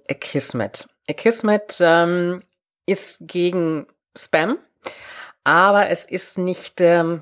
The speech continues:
ganz datenschutzkonform, weil es also auch Daten, ähm, an die U S A überträgt und, ähm, es wird schon abgeraten davon, Akismet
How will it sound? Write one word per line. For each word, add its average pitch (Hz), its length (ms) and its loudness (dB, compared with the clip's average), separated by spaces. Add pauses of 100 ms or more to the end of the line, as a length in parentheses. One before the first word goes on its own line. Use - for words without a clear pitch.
(140)
ganz 160 480 -2
datenschutzkonform, 139 1400 0
weil 147 120 4
es 143 120 -2
also 147 180 -2
auch - 200 -6
Daten, 156 800 -2
ähm, 143 680 -4 (120)
an 151 460 -2 (840)
die 151 200 -14
U 185 120 6
S - 160 2
A 165 280 4
überträgt 160 840 2
und, 139 420 -2
ähm, 139 460 4
es - 180 -6
wird - 160 0
schon 156 160 0
abgeraten 143 540 0
davon, 131 400 0 (360)
Akismet 135 680 -2